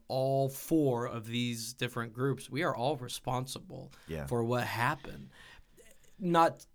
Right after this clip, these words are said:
Speaker 1: to some, you know, to some degrees more than others, obviously.
Speaker 2: Mm-hmm.
Speaker 1: But there is that kind of, th-, there is that bit of, huh,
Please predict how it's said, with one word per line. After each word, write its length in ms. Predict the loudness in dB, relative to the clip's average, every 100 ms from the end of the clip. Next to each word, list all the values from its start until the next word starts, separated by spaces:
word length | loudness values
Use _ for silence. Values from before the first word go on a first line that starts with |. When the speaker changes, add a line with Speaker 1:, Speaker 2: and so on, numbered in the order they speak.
| -20 -20 -20 -4
Speaker 1:
to 140 | 2 4
some, 420 | 6 6 6 4
you 80 | 2
know, 80 | 2
to 120 | 2
some 200 | 6 6
degrees 360 | 4 4 4 6
more 240 | 4 2
than 140 | -2 0
others, 400 | 0 -2 -8 -4
obviously. 680 | -2 -2 -2 -4 -2 -2 -4
Speaker 2:
Mm-hmm. 80 | -4 -10 -18 -4
Speaker 1:
But 220 | 2 4
there 140 | 4 2
is 200 | 0 0
that 160 | -4
kind 300 | -6 -6 -4
of, 440 | -2 -4 -8 -16 -16 -12
th-, 140 | -6
there 120 | -2
is 100 | -2
that 180 | -2 -4
bit 160 | -2 -4
of, 100 | -4
huh, 540 | -8 -4 0 0 -2